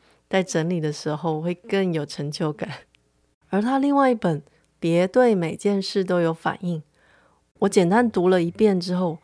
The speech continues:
我发现书的排版跟设计非常有松浦弥太郎的熟悉感，不知道大家有没有这个感觉，就是它非常的轻薄，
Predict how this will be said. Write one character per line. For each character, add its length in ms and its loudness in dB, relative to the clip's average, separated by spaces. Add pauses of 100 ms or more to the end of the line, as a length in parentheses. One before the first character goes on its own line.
(300)
我 100 -2
发 180 4
现 200 2
书 280 0
的 140 4
排 320 -4
版 240 -2
跟 180 -2
设 260 0
计 280 -6 (400)
非 340 2
常 220 -2
有 240 0
松 200 0
浦 140 -2
弥 220 -2
太 180 -2
郎 180 -2
的 80 -4
熟 240 -6
悉 220 -8
感， 220 -10 (320)
不 80 -2
知 20 2
道 100 4
大 140 2
家 140 4
有 80 0
没 100 -2
有 180 -2
这 160 -6
个 60 -2
感 260 -8
觉， 240 -14
就 140 -10
是 240 -6 (420)
它 220 2
非 220 4
常 120 2
的 120 0
轻 280 0
薄， 320 -2